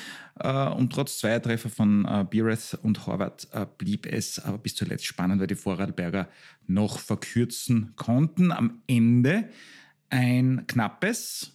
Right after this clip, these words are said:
zwei zu eins, aber Sieg ist Sieg. Reden wir nicht mehr drüber. Ähm, Benni,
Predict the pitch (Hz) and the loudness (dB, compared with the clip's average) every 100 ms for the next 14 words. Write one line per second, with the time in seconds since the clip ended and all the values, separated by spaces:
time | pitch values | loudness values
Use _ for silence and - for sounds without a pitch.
0 | _ - 113 107 - - 143 233 - 107 | _ -6 -4 -2 -4 2 2 2 0 -2
1 | 104 - 104 101 - 233 - - _ - | -2 -2 -2 0 0 0 -2 -18 _ -16
2 | - 123 151 180 190 180 196 277 - - | -2 2 4 4 2 2 2 2 -2 -10
3 | - - 143 143 147 151 151 - - - | -12 -4 0 4 4 4 2 -2 -8 -4
4 | 135 151 190 | 2 2 2